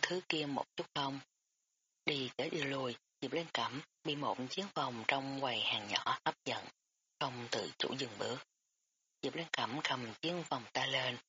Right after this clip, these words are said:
đây là một chuỗi hạt châu màu đỏ, lớp bên ngoài hạt châu là màu đỏ trong suốt, lớp bên trong là màu đỏ đậm, có phần hơi giống với sâu mứt quả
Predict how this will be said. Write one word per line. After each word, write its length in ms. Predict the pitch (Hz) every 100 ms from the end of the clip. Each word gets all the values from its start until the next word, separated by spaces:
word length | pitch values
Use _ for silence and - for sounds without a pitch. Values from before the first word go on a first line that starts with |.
| _ _ _
đây 120 | 185
là 240 | 175 143 127
một 220 | 127 - 135 131
chuỗi 140 | - -
hạt 180 | 120 - - -
châu 120 | 143
màu 200 | 139 110
đỏ, 360 | - - - - - _ _ _
lớp 120 | 160 185
bên 180 | 190 165
ngoài 260 | 143 123
hạt 220 | 113 - - -
châu 280 | 135 131 - _ _ _ -
là 260 | 147 131
màu 280 | 127 127 110
đỏ 140 | - -
trong 160 | 151 131
suốt, 320 | - 131 170 - _ _ _
lớp 100 | 170 -
bên 160 | 165 156
trong 260 | 151 147 139 - _
là 240 | 160 139 127
màu 300 | 131 120 113
đỏ 100 | - -
đậm, 280 | 131 101 98 _ _ -
có 100 | 220 -
phần 200 | 147 113
hơi 220 | - 135
giống 280 | 139 123 165 170
với 320 | 131 127 160 - _ _
sâu 280 | - 139 131
mứt 180 | 123 143 175 -
quả 220 | -